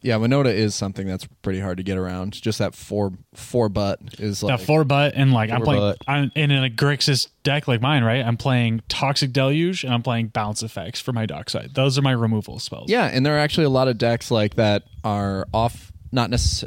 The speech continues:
Speaker 1: no, they are meta. I would say they're meta now. Jetmir, I would say you can expect to see one at the tournament,
Speaker 2: Mm-hmm.
Speaker 1: right?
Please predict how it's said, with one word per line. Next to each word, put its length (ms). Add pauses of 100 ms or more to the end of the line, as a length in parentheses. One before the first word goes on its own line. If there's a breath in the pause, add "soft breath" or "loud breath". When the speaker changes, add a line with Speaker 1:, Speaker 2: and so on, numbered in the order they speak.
(120)
Speaker 1:
no, 180
they 100
are 160
meta. 280
I 40
would 140
say 120
they're 120
meta 220
now. 120
Jetmir, 560 (120)
I 100
would 140
say 320 (160)
you 120
can 140
expect 320
to 60
see 180
one 160
at 100
the 60
tournament, 420
Speaker 2:
Mm-hmm. 220 (140)
Speaker 1:
right? 200